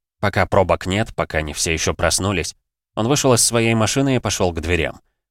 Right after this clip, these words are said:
Сразу показал сторожу в черной форме с надписью «Охрана удостоверения», задал пару вопросов. Спросил, где висит расписание уроков и когда приходит директор. Сторож все ему рассказал,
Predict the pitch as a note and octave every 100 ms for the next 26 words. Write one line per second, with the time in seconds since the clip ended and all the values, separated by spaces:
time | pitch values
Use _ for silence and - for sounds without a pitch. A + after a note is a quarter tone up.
0 | _ - G#2+ A2+ G2 - E2+ E2 F#2 -
1 | G#2 G2+ E2+ F2 - F#2+ F2 F2 - A2
2 | G2+ - F#2+ F2 F2+ - F2 D#2+ F#2 F#2+
3 | F#2+ - F2 - F#2+ G2 G2 F#2+ F2+ -
4 | _ _ F#2 F#2+ G#2+ G#2+ - F#2+ F2+ F2
5 | - F2+ D2 C#2+ - _ _ _ - -
6 | A2+ D3 C3 G#2+ G#2+ G2+ A2+ G2 - G#2
7 | G#2+ G2 G2 - G2+ G#2 B2+ A2 F#2+ F2
8 | E2+ G2 F#2 - E2+ E2 D2+ F2+ F2 D2
9 | - - _ _ _ _ - - A3+ -
10 | - A#2+ A2+ G#2+ G2+ - G2+ F#2 D#2